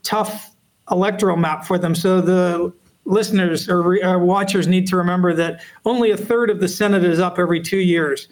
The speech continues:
And right this, this, uh, in a month, there's gonna be thirty-five spots. There's one casual vacancy. Of those thirty-five, twenty-one are already Republican seats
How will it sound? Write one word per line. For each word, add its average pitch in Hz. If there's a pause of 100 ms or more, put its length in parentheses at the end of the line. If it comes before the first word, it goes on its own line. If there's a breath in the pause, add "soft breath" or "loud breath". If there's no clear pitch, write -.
(460 soft breath)
And 180
right 214 (200)
this, 247
this, -
uh, 190
in 185
a 185
month, 220
there's 185
gonna 180
be 175
thirty-five 196
spots. 180
There's 170
one 185
casual 180
vacancy. 175 (440 loud breath)
Of 247
those 220
thirty-five, 208
twenty-one 214
are 185
already 202
Republican 180
seats -